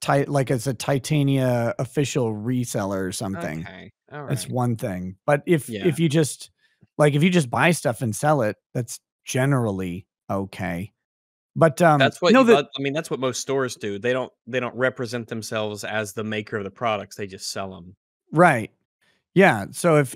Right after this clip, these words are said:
Speaker 1: if he's Titania's brand or, or the She-Hulk brand, that's one thing. And, and he could be committing a crime. It, it does, or, or violating something. It doesn't really matter.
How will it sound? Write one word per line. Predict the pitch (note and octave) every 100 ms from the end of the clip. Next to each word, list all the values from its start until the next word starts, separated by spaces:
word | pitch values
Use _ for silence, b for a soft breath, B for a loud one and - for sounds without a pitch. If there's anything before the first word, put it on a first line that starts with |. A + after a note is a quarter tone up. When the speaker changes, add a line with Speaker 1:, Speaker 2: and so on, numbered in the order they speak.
| -
Speaker 1:
if | D#3+
he's | - G3+ F3 -
Titania's | - - C#3 B2 D#3+ D3 B2+ A2+
brand | G2+ D#3 E3+ C#3 B2
or, | A#2+ A2
or | C3+
the | A#2+
She-Hulk | A#2+ - D3 C#3 A2+
brand, | C3+ C#3+ B2
that's | B2 A2
one | B2+ B2 G#2
thing. | F2 E2+ F2
And, | D3+ C3+ -
and | D#3 A#2 _
he | - F#3+
could | D#3 C3
be | B2
committing | - B2+ A2+
a | G#2
crime. | - C3 B2 A2+ G#2 -
It, | C3+ -
it | D3+
does, | B2+ A#2 -
or, | C3 A#2 -
or | C3+ A2 C3
violating | C#3 B2 B2 A2+ G#2+
something. | A#2 A#2
It | A2
doesn't | C3 A#2 A2
really | A#2 A2
matter. | A#2 B2 A#2